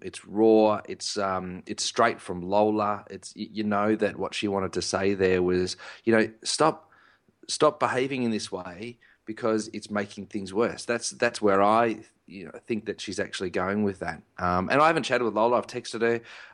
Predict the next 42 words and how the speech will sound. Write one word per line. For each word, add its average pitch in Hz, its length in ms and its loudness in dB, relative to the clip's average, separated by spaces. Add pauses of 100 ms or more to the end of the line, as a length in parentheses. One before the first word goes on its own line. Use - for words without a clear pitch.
I've - 120 -8
been 113 120 2
in 107 120 0
email 110 260 4
communication 104 640 -4
with 98 140 -2
her, 101 160 4
but, 95 200 -4 (380)
you 107 100 -4
know, 104 80 0
she's 120 160 -2
not 123 200 6
able 107 140 4
to 98 40 -4
have 101 220 -4
interviews 104 400 -4
at 92 40 -6
this 101 120 -12
point 104 180 -4
in 98 80 -4
time, 101 320 -2
and 95 80 -6
she's - 60 -12
not 113 120 0
able 104 140 4
to 98 80 0
make 92 220 -6
any 95 120 -4
comments. 110 400 0
So 113 220 4
I 104 80 -2
haven't 139 180 -2
been 139 100 0
able 117 100 4
to 104 40 -4
get 107 180 -4
anything, 110 580 -6 (500)
you 113 140 -4
know, 98 240 -4 (260)
locked 120 500 0
in, 104 520 0 (100)
uh, - 80 -10